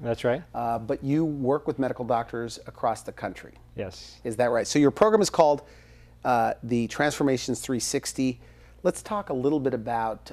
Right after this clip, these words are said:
Speaker 2: what it is. I guess you've licensed over seven hundred doctors are using this across the country.
Speaker 1: Yeah, it's been a collaboration. Uh, I, I wanna take all the credit for it.
Speaker 2: All right, all
Speaker 1: It's been a
Speaker 2: right.
Speaker 1: collaboration over almost fifteen years,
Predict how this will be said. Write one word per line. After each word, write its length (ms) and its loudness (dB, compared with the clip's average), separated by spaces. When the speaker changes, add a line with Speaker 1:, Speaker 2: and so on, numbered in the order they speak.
Speaker 2:
what 200 2
it 120 4
is. 180 4
I 60 4
guess 200 0
you've 140 2
licensed 580 2
over 220 0
seven 480 0
hundred 460 -4
doctors 580 -2
are 100 0
using 400 0
this 220 -6
across 320 -8
the 80 -14
country. 380 -10
Speaker 1:
Yeah, 80 0
it's 180 0
been 180 2
a 60 4
collaboration. 840 2
Uh, 100 -14
I, 220 -2
I 100 -2
wanna 180 -2
take 180 0
all 140 2
the 80 -2
credit 300 0
for 180 -6
it. 60 -6
Speaker 2:
All 100 4
right, 240 6
all 60 -2
Speaker 1:
It's 80 0
been 100 2
a 40 4
Speaker 2:
right. 40 -2
Speaker 1:
collaboration 640 4
over 540 2
almost 280 -6
fifteen 540 0
years, 440 -2